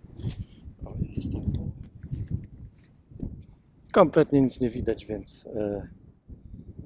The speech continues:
dobra, po prostu zrobię te zdjęcia i zobaczycie, jak gotowe. Fajnie wiatr rozwiewa płaszcz.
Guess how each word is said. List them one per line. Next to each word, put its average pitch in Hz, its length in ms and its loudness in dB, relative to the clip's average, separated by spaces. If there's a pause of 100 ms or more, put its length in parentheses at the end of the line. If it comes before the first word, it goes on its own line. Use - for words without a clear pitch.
(480)
dobra, 117 320 6 (100)
po - 80 -4
prostu - 320 -4
zrobię 131 300 4
te 123 120 0
zdjęcia 117 480 2
i 107 140 -6
zobaczycie, - 460 -6
jak - 100 -6
gotowe. - 340 -2 (800)
Fajnie 147 240 10
wiatr 123 240 2
rozwiewa 117 380 8
płaszcz. - 520 4